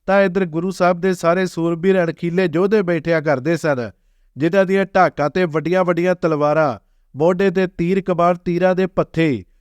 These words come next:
ਸਿਰ ਤੇ ਦਬਾਲਿਆਂ ਦੇ ਚੜ੍ਹੇ ਹੋਏ ਛੇ-ਛੇ ਚੱਕਰ,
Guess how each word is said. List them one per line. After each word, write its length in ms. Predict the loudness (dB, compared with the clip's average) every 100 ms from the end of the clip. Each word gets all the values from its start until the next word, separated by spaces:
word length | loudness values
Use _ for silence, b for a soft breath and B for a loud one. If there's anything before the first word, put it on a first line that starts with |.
| _
ਸਿਰ 240 | -2 -2
ਤੇ 220 | 0 -2 -2
ਦਬਾਲਿਆਂ 560 | -2 2 2 2 0
ਦੇ 120 | 0
ਚੜ੍ਹੇ 340 | -2 0 0 0
ਹੋਏ 200 | 0 -2
ਛੇ-ਛੇ 420 | -2 -4 -2 -4
ਚੱਕਰ, 500 | -2 -4 0 0